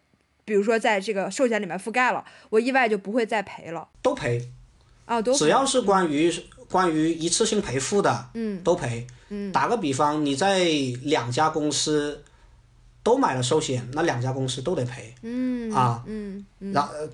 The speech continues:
Speaker 2: 第三家公司买的意外，那他也得赔。
Speaker 1: 嗯。
Speaker 2: 它不会产生覆盖的这一个问题。只有一款险种是有可能产生覆盖的，就是我们的医疗险，就你不可能报销两次吧？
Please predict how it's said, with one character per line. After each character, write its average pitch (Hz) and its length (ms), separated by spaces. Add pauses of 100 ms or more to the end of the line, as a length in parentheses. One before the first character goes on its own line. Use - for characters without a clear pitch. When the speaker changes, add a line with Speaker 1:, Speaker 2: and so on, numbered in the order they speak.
(120)
Speaker 2:
第 262 100
三 208 220
家 196 120
公 180 180
司 175 160
买 135 220
的 131 580
意 165 100
外， 160 380 (280)
那 160 100
他 170 200
也 160 80
得 123 120
赔。 123 340 (180)
Speaker 1:
嗯。 226 260
Speaker 2:
它 208 100
不 196 120
会 233 140
产 131 180
生 143 160
覆 233 180
盖 247 220
的 165 100
这 131 140
一 135 140
个 147 100
问 160 160
题。 120 320 (300)
只 180 300
有 160 440
一 262 140
款 131 400
险 131 240
种 143 220
是 139 580
有 139 160
可 139 140
能 123 140
产 127 160
生 127 120
覆 - 120
盖 180 200
的， 123 180
就 175 140
是 185 100
我 160 80
们 131 140
的 135 80
医 175 160
疗 127 160
险， 123 360
就 175 120
你 151 100
不 131 140
可 165 140
能 139 140
报 196 140
销 170 160
两 127 220
次 - 160
吧？ - 340